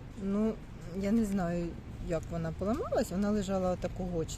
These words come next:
то її ро-, е, тваринка, чи то її людинка, я не знаю. Ну, я-, якщо тваринка, то можна под-, м, ну, м, вона дуже ароматна,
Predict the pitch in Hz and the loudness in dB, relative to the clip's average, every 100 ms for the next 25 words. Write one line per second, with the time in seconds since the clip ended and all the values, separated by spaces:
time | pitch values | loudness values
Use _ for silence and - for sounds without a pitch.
0 | - 381 339 262 226 196 185 180 180 165 | 0 4 4 4 2 2 2 0 0 -2
1 | 151 - - 208 214 196 196 - 170 - | -4 -6 2 4 6 4 2 2 0 -2
2 | - 196 220 208 190 202 185 175 170 190 | -4 -2 0 -2 -2 0 0 -2 -2 0
3 | 202 - 160 156 - - - 214 226 185 | 0 0 -2 -2 -8 -8 -2 2 2 0
4 | 175 156 160 214 262 - 220 247 233 - | -2 -2 0 0 0 -2 -2 -2 -4 0
5 | 233 302 440 - 180 180 214 247 247 214 | 2 2 0 -2 -4 0 0 0 -2 -2
6 | 190 - 190 175 - - - - - - | -6 -4 -4 -4 -6 -12 -14 -12 -14 -12
7 | - 226 190 - - - - - - 180 | -4 -2 -2 -8 -14 -14 -14 -14 -10 -8
8 | 175 165 - - - - 170 208 226 220 | -4 -6 -8 -12 -12 -10 -4 2 2 2
9 | 208 214 220 202 170 - | 0 0 2 2 0 -2